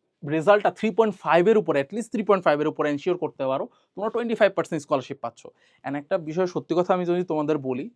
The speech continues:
যেমন আমি ইস্ট ওয়েস্টে পড়াশোনা করতেছি সিএসসি তে, তো ইস্ট ওয়েস্টের ক্ষেত্রে তোমাদের অ্যাডমিশন পরীক্ষাটা একটু প্যারা দিতে পারে, but trust me, তুমি যদি ভার্সিটিতে ঢুকো,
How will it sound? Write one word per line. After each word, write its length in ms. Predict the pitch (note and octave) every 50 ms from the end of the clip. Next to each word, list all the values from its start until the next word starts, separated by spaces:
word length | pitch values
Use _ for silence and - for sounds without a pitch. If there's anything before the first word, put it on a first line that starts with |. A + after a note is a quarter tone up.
| _ _ _ _ _ _ -
যেমন 140 | C3 D3
আমি 200 | C#3+ B2+ C#3 D#3
ইস্ট 160 | D#3+ D#3 - F#3
ওয়েস্টে 200 | F3 - - E3+
পড়াশোনা 380 | C#3+ D3 C#3+ C#3+ - D#3 C#3+
করতেছি 340 | C#3 C#3 - - - - C#3+
সিএসসি 360 | C#3+ - C3+ B2+ - - A#2
তে, 140 | - C#3+ G3 - _ _ _ _ _ _ _ _ _ _ _ _ _ -
তো 240 | B2+ B2+ B2 - - _ _ _ _ _ _ _ _ _ -
ইস্ট 260 | F3 - - - G3+
ওয়েস্টের 320 | G#3+ G#3 G#3 - B3+ A3+
ক্ষেত্রে 440 | - G3+ D#3 - - A#2+ A2+ A#2+ B2+ _ _ _ _ _ _ _ -
তোমাদের 340 | D#3+ D3+ D#3 D#3 D#3 E3 D3
অ্যাডমিশন 420 | C3+ D3 C#3 D#3 F3 F3 G#3+ G3+
পরীক্ষাটা 380 | F#3 F3+ E3+ F3 - F#3+ E3+ F#3
একটু 240 | F#3 - - B3+ G3+ - _ _ -
প্যারা 240 | - D3+ C#3 C#3 C3
দিতে 220 | C3 A#2+ B2 B2
পারে, 220 | A2 A2 G#2+ - - _ _ _ _ _ _ - C3
but 120 | C#3 - _ -
trust 280 | F3 G3+ - - - - F3
me, 180 | D#3+ C#3+ G3+ C4 _ _ _ _ _ _ _ _ _ _ _ -
তুমি 160 | D3 C#3+ D3
যদি 220 | C#3+ D#3 D#3+ F3 E3+
ভার্সিটিতে 720 | C#3 A#2 _ _ _ - D#3 C#3+ - F3+ D#3+ E3+ F#3 F#3+
ঢুকো, 400 | F3+ - E3+ C#3+ - C#3+ D3